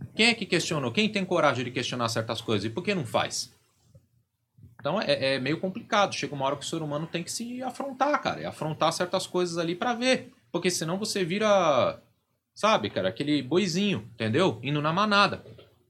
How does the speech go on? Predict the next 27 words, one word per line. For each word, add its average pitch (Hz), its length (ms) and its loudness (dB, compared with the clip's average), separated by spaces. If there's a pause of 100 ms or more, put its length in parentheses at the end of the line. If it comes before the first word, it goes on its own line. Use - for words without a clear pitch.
(180)
E 110 140 0
isso 175 320 0
é 156 80 2
uma 151 180 0
coisa 160 220 -2
que - 80 -18
tem 226 200 -2
que 220 60 -6
ser 208 120 -4
questionada, 90 640 -4
né? - 300 -2 (600)
Então, 139 380 0 (320)
a 117 140 -4
parte 143 300 0
da 131 120 0
Quimbanda, 123 440 0
ela 156 120 2
luta 180 640 -2
realmente 170 500 -4
contra 175 300 -6
isso. 147 240 0
A 113 80 0
forma 175 300 -2
que - 140 -4
Exu 170 300 0
usa 127 520 0 (100)
pra 95 400 -2